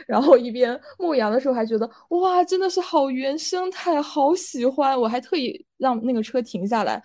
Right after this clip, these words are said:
还给他拍了一张照片，然后觉得，啊，真的是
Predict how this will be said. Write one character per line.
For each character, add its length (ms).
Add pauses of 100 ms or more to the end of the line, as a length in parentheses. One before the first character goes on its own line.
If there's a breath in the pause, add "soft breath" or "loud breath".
(160 soft breath)
还 80
给 80
他 100
拍 200
了 60
一 40
张 180
照 160
片， 400 (300)
然 160
后 180
觉 160
得， 100 (360)
啊， 240
真 160
的 100
是 420